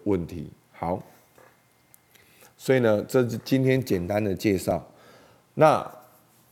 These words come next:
求主帮助我们。好，今天默想三个问题：谁现在，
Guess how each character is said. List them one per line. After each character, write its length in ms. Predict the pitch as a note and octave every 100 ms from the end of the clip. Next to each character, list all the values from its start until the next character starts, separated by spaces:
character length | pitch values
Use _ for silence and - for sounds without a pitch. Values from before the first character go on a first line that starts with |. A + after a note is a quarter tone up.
| _ _ _ _ _ -
求 180 | - D3+
主 140 | D3+ A2
帮 300 | C#3+ D3 C#3+
助 120 | D3
我 140 | G#2+
们。 240 | F2+ E2+ D#2+
好， 140 | F#2
今 180 | F#2 C3
天 100 | C#3
默 220 | D3 B2+
想 240 | F#2+ F2
三 180 | E2+ A2
个 80 | G#2+
问 240 | G2 F#2+
题： 240 | E2 E2 D#2+ - _ _ _
谁 580 | - - - A2 A2+ C#3 - - _
现 460 | - - G#3+ D#3+ A2+
在， 320 | B2+ A2 F2